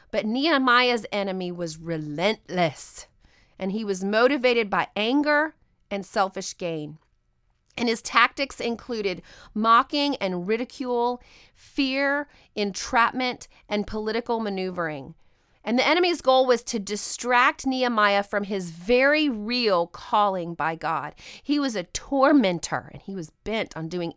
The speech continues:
everything possible to interfere. Sanballat did everything in his power to prevent Nehemiah and God's people from completing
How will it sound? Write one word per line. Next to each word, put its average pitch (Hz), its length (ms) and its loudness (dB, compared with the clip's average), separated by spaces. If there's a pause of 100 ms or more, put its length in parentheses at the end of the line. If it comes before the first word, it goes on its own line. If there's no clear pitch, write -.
(140)
everything 214 720 -6
possible 151 640 -6 (380)
to - 220 -8
interfere. 151 720 -8 (680)
Sanballat 262 580 4
did 196 220 -4 (100)
everything 277 680 2
in 254 100 0
his 240 220 -6
power 196 320 0
to - 160 -12
prevent 214 500 -2
Nehemiah 208 640 0
and 185 220 -6
God's 185 320 0
people 185 340 -8
from 170 240 -8
completing 220 680 -8